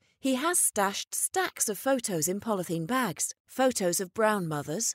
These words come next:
and white mothers, passport photos, baby photos, holiday photos. He has a typically restrained answer on the nuts and bolts of his work.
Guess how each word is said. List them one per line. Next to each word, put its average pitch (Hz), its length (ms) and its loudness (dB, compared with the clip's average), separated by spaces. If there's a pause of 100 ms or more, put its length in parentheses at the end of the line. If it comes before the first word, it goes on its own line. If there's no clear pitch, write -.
and 180 140 -4
white 160 360 -2
mothers, 151 480 -2 (240)
passport 185 480 -2
photos, 233 600 -2 (260)
baby 254 300 2
photos, 151 680 -4 (220)
holiday 156 440 0
photos. 139 720 -6 (680)
He 311 180 0
has 381 220 0
a 330 80 -2 (120)
typically 311 480 -4
restrained 240 580 0
answer 208 480 0
on 175 100 -2
the 196 100 -4
nuts 214 360 -2
and 202 160 -6
bolts 151 300 -4
of 156 80 -6
his 180 180 -4
work. 202 460 -4